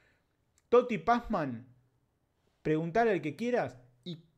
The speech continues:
créanme, conozco mucha gente en común y todos te dicen lo mismo, que es un buen tipo.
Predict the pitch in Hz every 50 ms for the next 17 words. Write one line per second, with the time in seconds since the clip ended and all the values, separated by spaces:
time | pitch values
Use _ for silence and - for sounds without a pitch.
0 | _ _ _ _ - 175 202 202 180 185 220 226 196 202 - 156 151 175 190 185
1 | - 185 175 208 240 233 220 185 - 214 202 202 190 190 180 165 160 160 151 143
2 | 156 214 254 269 269 262 - - - - - - - 262 285 285 240 - - -
3 | 160 147 170 - - - 233 196 160 143 143 190 175 131 139 135 - 214 220 220
4 | 226 208 185 175 214 220 202 165 165 131 - 120 104 -